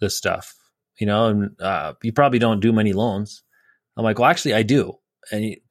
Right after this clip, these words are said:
you don't believe me? Here's my <laughs> W two." You know what I mean? Maybe that was a bad move. I don't remember. I don't do that anymore. But I remember at the time, people paying attention, like, "Oh, okay, well, maybe I should listen to what Neil said because obviously it's working for his business.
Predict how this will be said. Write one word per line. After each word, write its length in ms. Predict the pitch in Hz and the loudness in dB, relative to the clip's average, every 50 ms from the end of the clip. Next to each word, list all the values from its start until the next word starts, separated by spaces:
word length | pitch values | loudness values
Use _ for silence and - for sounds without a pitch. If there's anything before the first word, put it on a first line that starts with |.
| _ _ _ - | _ _ _ -4
you 100 | - 127 | -2 0
don't 120 | 147 135 | 0 2
believe 180 | 107 120 151 175 | 2 2 2 4
me? 100 | 180 160 | 2 2
Here's 220 | 117 123 143 151 | 2 2 2 2
my 120 | 139 131 127 | 2 2 2
<laughs> 0 | |
W 260 | 131 127 127 113 113 | 2 2 2 0 -2
two." 320 | - - - - 87 92 92 | -2 -4 -4 -4 -6 -8 -10
You 80 | 90 | -6
know 140 | 95 101 120 | -2 0 0
what 80 | 117 113 | 2 2
I 20 | |
mean? 160 | 120 127 135 | 0 0 0
Maybe 240 | 123 123 131 127 135 | 2 0 2 2 4
that 140 | 117 120 113 | 4 4 4
was 100 | 117 95 | 2 0
a 60 | 87 | 0
bad 200 | 85 113 110 113 | 0 2 2 2
move. 200 | 101 110 123 113 - | 2 2 0 2 2
I 80 | 113 120 | 2 2
don't 200 | 120 104 101 101 | 2 0 -2 -2
remember. 420 | 104 104 110 110 107 101 98 98 - - - - - _ - | 0 0 0 0 0 0 -2 -2 -6 -12 -20 -20 -12 _ 0
I 100 | 113 123 | 2 2
don't 120 | 156 135 | 4 4
do 80 | 123 135 | 4 4
that 80 | 139 | 4
anymore. 360 | 131 113 104 110 123 147 143 120 | 4 2 2 4 4 4 4 4
But 120 | 117 110 | 2 2
I 60 | 110 | 2
remember 260 | 110 123 131 123 120 | 2 2 2 4 4
at 220 | 113 113 - 113 - | 2 2 2 0 -2
the 80 | - | -2
time, 500 | - - 127 131 147 131 110 104 104 - - - | -4 -2 -2 0 0 0 0 -2 -4 -6 -6 -4
people 260 | - 120 117 113 101 | -4 0 0 0 0
paying 220 | - 127 113 101 | 2 0 -2 -2
attention, 360 | 92 - 131 139 151 - 107 | -2 -2 -2 -2 -2 -4 -4
like, 140 | 87 87 - | -6 -4 0
"Oh, 140 | 120 147 139 | 2 4 4
okay, 180 | 123 123 120 113 | 4 4 4 4
well, 180 | 113 110 107 | 4 4 2
maybe 220 | 110 117 123 127 131 | 2 2 2 2 2
I 60 | 113 | 0
should 260 | - - 135 143 139 | 0 0 -2 0 0
listen 320 | 123 110 101 - 101 95 90 | 0 0 0 0 -4 -6 -4
to 80 | - | -4
what 140 | 98 98 92 | -4 -4 -4
Neil 160 | 92 90 87 | -4 -6 -6
said 300 | 85 - - 92 90 90 | -6 -6 -6 -6 -6 -6
because 260 | 98 101 - - 104 98 | -8 -6 -2 -2 0 2
obviously 380 | 98 107 107 104 - - 101 | 2 0 0 -2 -2 -2 -2
it's 100 | 92 - | -2 0
working 320 | 90 92 98 95 - 95 87 | 0 0 0 0 -2 -10 -10
for 140 | - - | -10 -10
his 180 | 95 - 95 90 | -6 -6 -6 -6
business. 460 | 90 - - - - - - - - | -6 -8 -10 -12 -14 -12 -12 -12 -12